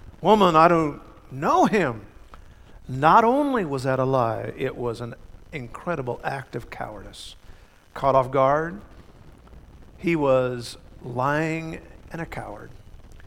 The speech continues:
Now, maybe Peter would have been ready if it had been a frontal assault. Maybe if he had been standing next to Peter,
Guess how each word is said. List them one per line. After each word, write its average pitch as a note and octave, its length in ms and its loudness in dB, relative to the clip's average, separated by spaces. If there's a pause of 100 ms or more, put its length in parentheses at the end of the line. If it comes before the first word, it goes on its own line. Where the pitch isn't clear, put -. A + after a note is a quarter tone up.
(360)
Now, F#3 100 4
maybe B3+ 260 2
Peter G#3+ 340 -2
would E3 140 2
have C#3 100 -2
been C#3 240 0
ready D#3 480 2 (480)
if D3 160 -2
it D3 60 -2
had C3+ 120 -2
been D#3 160 -2
a C3 240 -2
frontal D3+ 540 -4
assault. A#2 460 -4 (600)
Maybe F#3+ 260 6
if C#3+ 80 0
he F3+ 60 2
had F#3 100 2
been E3+ 160 -2
standing E3+ 460 0
next E3 260 -4
to D#3 80 -6
Peter, E3+ 480 -4